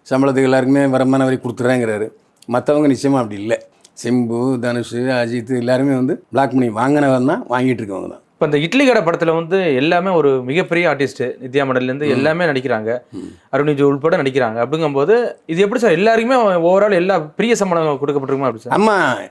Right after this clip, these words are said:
Speaker 1: அதாவது, நான் தான் சொல்லல, பெரிய அமௌண்ட் கணக்கில் இல்லாத படம் இருக்கிறது. அது சினிமா எடுக்கும்போது ஒயிட் ஆயிரும், செலவாயிரும். அப்போ அதுக்கு வவுச்சர் வாங்கலாம். இப்படி அப்படி விஷயங்கள் இருக்கு.
Speaker 2: இந்த பொன்னியின் செல்வன் படம்
Speaker 1: உதாரணமா
Speaker 2: இதுக்காக தான் எடுக்கப்பட்டதா எப்படி சார்?
Speaker 1: ஆமா, உதாரணமா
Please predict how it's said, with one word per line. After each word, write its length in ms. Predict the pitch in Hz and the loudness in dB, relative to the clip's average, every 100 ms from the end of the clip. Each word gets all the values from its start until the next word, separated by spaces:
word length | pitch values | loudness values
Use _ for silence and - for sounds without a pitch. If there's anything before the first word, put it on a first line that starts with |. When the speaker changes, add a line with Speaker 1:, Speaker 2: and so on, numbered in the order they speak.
| _ | _
Speaker 1:
அதாவது, 560 | - 135 175 180 156 160 | -2 2 4 4 4 2
நான் 200 | 131 127 | 2 0
தான் 140 | 170 | 0
சொல்லல, 520 | 139 139 139 127 123 120 _ _ _ _ | 0 2 2 0 -2 -6 _ _ _ _
பெரிய 420 | - 180 240 233 185 | 0 2 4 4 4
அமௌண்ட் 400 | 190 190 147 190 | 4 2 2 2
கணக்கில் 400 | 160 170 143 165 | 2 0 2 2
இல்லாத 320 | 156 151 143 | 4 4 2
படம் 240 | 135 143 | 2 2
இருக்கிறது. 480 | 131 120 117 110 - _ _ | 2 0 -4 -4 -10 _ _
அது 160 | 160 175 | 0 2
சினிமா 240 | 156 233 | 4 4
எடுக்கும்போது 380 | 220 175 156 185 | 4 2 4 4
ஒயிட் 200 | 170 151 | 2 2
ஆயிரும், 300 | 156 123 117 - - | 0 0 -4 -14 -2
செலவாயிரும். 600 | 190 196 175 160 131 123 - _ _ _ _ | 2 2 4 2 0 -2 -10 _ _ _ _
அப்போ 200 | - 156 | 0 2
அதுக்கு 340 | 180 143 151 175 | 2 2 2 2
வவுச்சர் 220 | 185 170 | 2 4
வாங்கலாம். 460 | 147 135 131 123 - _ _ _ | 4 2 0 -2 -8 _ _ _
இப்படி 240 | - 120 143 | -10 0 2
அப்படி 200 | 127 117 | 2 -2
விஷயங்கள் 280 | 107 120 101 | -4 -6 -8
இருக்கு. 180 | 87 - _ | -12 -16 _
Speaker 2:
இந்த 140 | - 110 | -14 -6
பொன்னியின் 240 | 147 175 | -4 -2
செல்வன் 240 | 156 143 | 2 2
படம் 120 | 143 - | 2 2
Speaker 1:
உதாரணமா 120 | - | 2
Speaker 2:
இதுக்காக 60 | |
தான் 280 | 202 202 202 | 2 2 2
எடுக்கப்பட்டதா 340 | 190 185 170 170 | 2 0 0 0
எப்படி 200 | 170 120 | 0 -2
சார்? 200 | 110 - _ - | -8 -10 _ -12
Speaker 1:
ஆமா, 340 | 101 90 87 | -8 -8 -4
உதாரணமா 640 | 113 123 127 123 110 117 | 0 0 0 -2 -4 -6